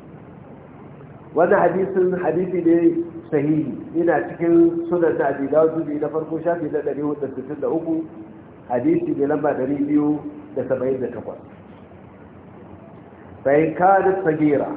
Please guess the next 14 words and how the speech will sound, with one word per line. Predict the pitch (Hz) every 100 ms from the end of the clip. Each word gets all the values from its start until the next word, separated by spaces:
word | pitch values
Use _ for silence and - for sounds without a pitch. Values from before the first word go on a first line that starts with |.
| - -
idan | 147 143 180 202
wanda | 202 214 185
aka | 185 185 151
saka | 147 170
din | 175 165
yarinya | 165 165 180 175 151 -
ce | 170
karama, | 160 143 147 147 147
la | 156 170
tahidu, | 170 143 160 151 139
ba | 156 170 170
ta | 165 147
yin | 156 156
al'ada, | 143 123 135 139 175